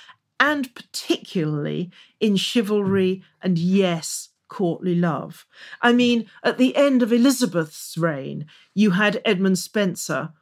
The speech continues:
with the connivance of, you know, all, all her favourites, writing The Faerie Queene, which is obviously partly about Elizabeth. Victorian era, centuries on, you've got Benjamin Disraeli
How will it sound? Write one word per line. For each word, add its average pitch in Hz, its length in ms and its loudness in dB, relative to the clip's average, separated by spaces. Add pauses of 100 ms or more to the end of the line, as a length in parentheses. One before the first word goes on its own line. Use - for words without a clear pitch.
(120)
with 196 520 2 (160)
the 170 100 -4
connivance 165 680 -2
of, 151 160 -6
you 165 60 -2
know, 151 260 -4
all, 160 280 -2
all 160 200 -2
her 165 100 -8
favourites, 156 720 -4 (260)
writing 208 720 2
The 170 60 -4
Faerie 160 440 -4
Queene, 156 460 -4
which 156 160 -12
is 165 80 0
obviously 151 540 -8
partly 147 560 -10
about 143 480 -10
Elizabeth. 156 680 -10 (600)
Victorian 254 840 0
era, 170 480 -2
centuries 233 800 -2
on, 170 340 -2 (300)
you've 240 180 4
got 254 260 2
Benjamin 233 540 4
Disraeli 196 760 0